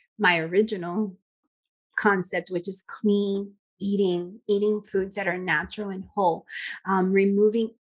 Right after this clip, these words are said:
everything that is, um, pr-, um, processed, no processed foods.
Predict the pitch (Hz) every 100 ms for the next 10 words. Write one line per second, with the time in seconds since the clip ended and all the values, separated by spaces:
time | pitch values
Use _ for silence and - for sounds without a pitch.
0 | _ 214 208 196 214 208 - 202 196 180
1 | 175 - 185 175 180 _ _ _ _ 175
2 | 180 170 160 160 202 _ - - 190 180
3 | - 180 175 165 156 180 - - 190 196
4 | - - - - - 190 196 190 185 170
5 | 175 - 165 -